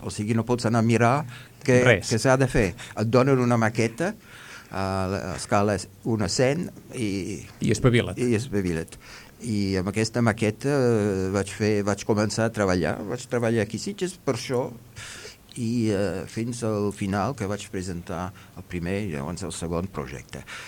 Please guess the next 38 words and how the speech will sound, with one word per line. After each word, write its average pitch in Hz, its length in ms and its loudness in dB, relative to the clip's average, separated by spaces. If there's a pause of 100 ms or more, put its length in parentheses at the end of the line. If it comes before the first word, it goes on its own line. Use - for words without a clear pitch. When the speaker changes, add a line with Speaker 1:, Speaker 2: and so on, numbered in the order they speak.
Speaker 1:
I 220 60 -2
a 107 60 2
mi 156 160 2
m'agrada, 101 500 2
jo 110 140 2
sóc 135 160 -4
un 120 140 2
home 110 180 2
de 98 100 4
grans 98 280 2
espais, 87 540 -2
m'agraden, 113 600 2 (400)
eh, 98 560 2
Speaker 2:
Us 90 80 2
hi 135 80 8
trobeu 135 320 8
a 120 60 4
gust? 101 340 -6 (140)
Speaker 1:
Absolutament, 98 840 0
i 95 500 0
amb 98 160 -4
les 95 160 -4
coses 98 280 -2
petites 101 580 -6 (140)
ja 95 680 -2 (1120)
no 104 400 -2
és 98 100 -2
el 92 80 0
meu. 92 200 4 (560)
Speaker 2:
<laughs> - 680 -4
Em, 120 340 0 (720)
us 123 180 4
agrada 156 240 8
la 165 80 6
informàtica, 131 640 4
les 113 140 0
noves 113 200 4
tecnologies, 110 840 2